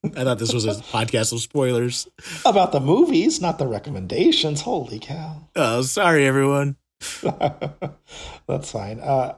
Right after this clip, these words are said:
Speaker 2: I, I'll also recommend a T V show. Um, Remy and I have been watching the, through the, The Mentalist.
Speaker 1: Okay, that's a, it's an oldie and goodie too.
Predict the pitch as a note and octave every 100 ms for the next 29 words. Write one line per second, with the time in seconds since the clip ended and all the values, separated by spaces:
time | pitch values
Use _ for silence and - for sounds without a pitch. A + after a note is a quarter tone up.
0 | - - - - _ _ _ _ _ -
1 | - _ C#3 D3+ D3+ C#3+ C3+ C3+ C3+ C3
2 | B2+ B2+ - B2+ B2+ - B2 A#2+ A#2+ A#2
3 | A2+ - - A2 A2+ A2+ - _ _ _
4 | _ _ - C#3 C3 B2+ A#2+ A#2+ - A#2
5 | - A#2 G#2+ A2+ - - - G#2 - A#2+
6 | A2 G2 - A2+ A#2 C#3 D#3 F#3 - -
7 | - - _ _ _ _ _ _ F2 F#2+
8 | A2 F#2 F2+ - G#2 F2 E2+ - _ _
9 | _ _ _ _ _ _ _ - C3+ A#2+
10 | B2+ A#2+ A#2+ B2 B2+ C3 D3+